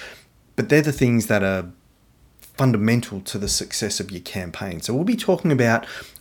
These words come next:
all of those things. We'll be looking at how to create and optimize campaigns. We'll have guest podcasters who are specialists in their field, like copywriters, graphic designers, photographers,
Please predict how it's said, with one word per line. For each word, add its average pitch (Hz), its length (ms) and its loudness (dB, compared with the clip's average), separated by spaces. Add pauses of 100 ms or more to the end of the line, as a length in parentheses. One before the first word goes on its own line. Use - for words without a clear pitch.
(120)
all 127 180 8
of 110 80 -2
those 104 240 0
things. 185 380 -4 (400)
We'll 131 180 8
be 123 160 6
looking 120 320 0
at 107 180 2
how 113 120 -4
to 104 100 0
create 117 580 -2
and 107 160 -8
optimize 107 540 -4
campaigns. 101 960 -4 (400)
We'll 110 180 -4
have 107 220 -2
guest - 340 -4
podcasters 107 920 -4
who 113 120 -10
are - 40 -8
specialists 104 800 -4
in 107 100 0
their 98 100 -6
field, 101 440 -4
like 90 320 -10 (420)
copywriters, 98 1000 -2
graphic - 360 -4
designers, 95 680 -8
photographers, 95 880 -6